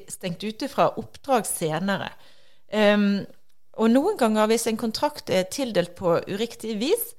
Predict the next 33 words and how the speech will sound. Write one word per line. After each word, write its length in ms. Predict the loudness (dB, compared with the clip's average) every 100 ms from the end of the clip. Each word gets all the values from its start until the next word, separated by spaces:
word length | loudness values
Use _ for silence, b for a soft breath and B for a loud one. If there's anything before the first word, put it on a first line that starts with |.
| -20 -4
kan 160 | -2
det 80 | 4
bli 120 | 6
aktuelt 460 | 6 4 2 2 2
med 160 | 0 2
en 120 | 2
ny 160 | 2 0 -2
anbudsrunde. 960 | -4 -4 -8 -8 -8 -2 -2 0 -4 -6 b b b b b b b b b -4
Men, 160 | -4 -2
men 160 | -2 -2
konsekvenser 840 | -2 -4 -6 -2 -2 0 0 0 2
vil 160 | 2 2
jo 100 | 2
gjerne 240 | 2 2 2
avhenge 560 | 4 2 2 0 2
av 160 | 2 2
at 160 | -4 -6
forholdene 600 | -4 -4 -4 -2 2 0
er 80 | 0 -6
oppdaget, 720 | -8 -4 -2 0 -2 -4 -8 0
og 140 | 2
at, 220 | 2 0 2
eh, 140 | 2 B B B -12
noen 240 | -2 0 2
sier 240 | 0 -2
fra 400 | -2 2 6 6 4
om 80 | 0
at 140 | -4
noe 160 | -2 0
er 160 | 0
galt. 460 | 0 -2 -4 -8 -14 B B -10
Eh, 480 | 0 4 6 6 4 0 -6 -12
hvis 600 | -10 -4 -2 -2 -2